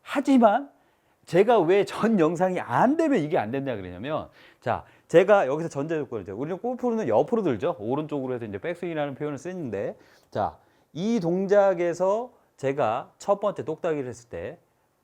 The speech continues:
몸에 큰 근육을 써라. 손으로 쓰지 마라. 그리고 두 번째, 이 회전이 해서 어깨 자체가 하프 스윙을 했을 때 이만큼 와야 된다.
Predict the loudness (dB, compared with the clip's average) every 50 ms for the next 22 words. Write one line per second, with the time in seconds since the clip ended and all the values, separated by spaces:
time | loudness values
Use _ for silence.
0 | _ _ -6 0 2 2 2 2 4 2 2 2 0 -2 -8 _ _ _ _ _
1 | _ _ _ _ _ _ -10 -4 -2 -2 0 0 -2 -2 -4 -6 -4 -6 -6 -6
2 | -6 -10 -8 -6 -6 -4 -6 -8 -8 -10 -12 -12 -12 -14 -14 -14 -18 -20 -20 _
3 | _ _ _ _ _ _ _ _ _ -6 -4 -4 -4 -4 -4 -4 -4 -2 0 0
4 | 0 0 -2 -8 -10 -8 -8 -8 -12 -14 _ _ _ _ _ _ _ _ _ _
5 | _ _ -8 -8 -6 -6 -8 -10 -14 _ _ -6 -6 -2 2 2 2 2 0 -2
6 | -2 -4 -4 -4 -6 -6 -6 -6 -6 -6 -4 -4 -4 -4 0 0 2 2 2 0
7 | 0 -2 -10 -8 -8 -8 -8 -8 -10 -12 -14 _ _ _ _ _ -2 -2 -2 -2
8 | -6 -8 -6 -6 -6 -6 -8 -10 -10 -12 -12 -10 -10 -8 -2 -2 -2 -2 -2 -8
9 | -10 -10 -8 -8 -8 -8 -8 -10 -14 -16 -18 -20 -20